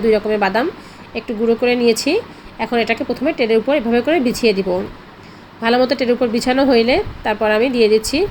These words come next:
যে সেমাইটা রান্না করে রেখেছি, সেটা দিয়ে দিচ্ছি। এখন আমি এটাকে এই চামচের সাহায্যে একটু ভালো মতো বিছিয়ে দিব। আমি আমার পছন্দ মতো শেপ দিয়ে নিচ্ছি,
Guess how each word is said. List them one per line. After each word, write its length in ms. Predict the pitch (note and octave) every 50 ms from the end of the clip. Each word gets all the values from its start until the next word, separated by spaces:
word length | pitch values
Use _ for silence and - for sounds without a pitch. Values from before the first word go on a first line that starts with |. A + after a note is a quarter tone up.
| - A3+
যে 80 | G#3 G#3+
সেমাইটা 320 | G3+ - A#3 A#3 A#3+ A#3+ B3
রান্না 200 | A#3+ G#3+ G#3+ A3+ A3+
করে 140 | A#3+ A#3+ A3+
রেখেছি, 260 | A3 B3 B3+ - D#4+ F#4 G#4+ -
সেটা 160 | - A3+ G#3+ G3
দিয়ে 180 | G3+ G3+ G3+
দিচ্ছি। 300 | F#3+ G3 G3 - - G3+ F#3 G3 G#3 - - - - - - - - - - - - - - - - - - - - - - - - - - - - - A3+
এখন 120 | A3 C4 C4+ C4
আমি 80 | C4 B3+
এটাকে 280 | A#3+ B3+ A#3 - C4 E4 A#4 C5 - - - - -
এই 40 | G#3+ -
চামচের 360 | B3 G#3+ A3 A3 - B3 A#3 -
সাহায্যে 320 | A#3+ A3 A#3 G#3+ G#3 D#4 F4 C#4+
একটু 160 | - - C4+ D#4+ F#4 -
ভালো 140 | C4 A#3+ A3+ A3
মতো 140 | A3+ A3 D4 C#4+
বিছিয়ে 300 | B3 A#3+ G3+ - B3+ A3+ G#3 G3+
দিব। 100 | G3 A3+ C#4 G4 - - - - - - - - - - - -
আমি 140 | - G#3+ A3 A3 G#3+
আমার 140 | A3 G#3+ G#3 - - - - C#4 F#4 F4 G#4+ E4 B3+ G3+ -
পছন্দ 240 | A#3 A3 - B3 A#3+ A#3+ A#3
মতো 120 | A3 A#3+ A#3
শেপ 140 | - B3 A3+ G#3
দিয়ে 120 | A#3 B3+ A#3 A3
নিচ্ছি, 200 | G#3+ - -